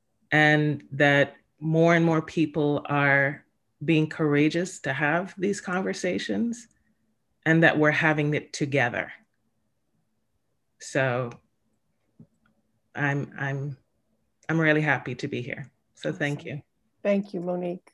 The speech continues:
Speaker 2: I appreciate you so much. And I appreciate all of you for being a part of this conversation and for sharing this with, um, your tribe on Facebook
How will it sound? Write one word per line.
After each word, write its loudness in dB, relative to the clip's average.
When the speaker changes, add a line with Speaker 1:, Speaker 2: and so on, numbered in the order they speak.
Speaker 2:
I -4
appreciate -4
you -6
so -8
much. -8
And -4
I -2
appreciate -2
all -2
of -2
you -4
for -8
being -2
a -6
part 0
of -6
this -8
conversation -6
and -2
for -2
sharing 0
this -6
with, 0
um, -4
your -2
tribe -2
on -4
Facebook -4